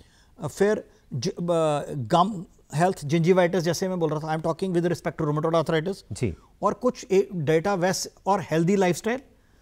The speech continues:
Speaker 1: आपको व्यायाम करना चाहिए, अच्छी डाइट खानी चाहिए, हेल्दी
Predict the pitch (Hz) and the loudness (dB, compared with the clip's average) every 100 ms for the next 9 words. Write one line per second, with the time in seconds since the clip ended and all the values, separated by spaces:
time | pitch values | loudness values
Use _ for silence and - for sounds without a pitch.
0 | _ _ 143 156 - 180 170 175 _ - | _ _ -8 -8 -4 -2 -2 -6 _ -4
1 | 156 160 170 170 170 160 160 156 135 147 | 0 2 0 0 0 0 -4 -4 -2 -2
2 | 160 165 165 - - _ - 151 - 180 | -2 -2 -4 -8 -18 _ -8 -6 -2 0
3 | 147 160 - 170 165 165 165 143 156 170 | 2 0 -2 -4 -4 -4 -4 -2 -2 -2
4 | 135 160 185 196 185 | -2 0 0 -2 -4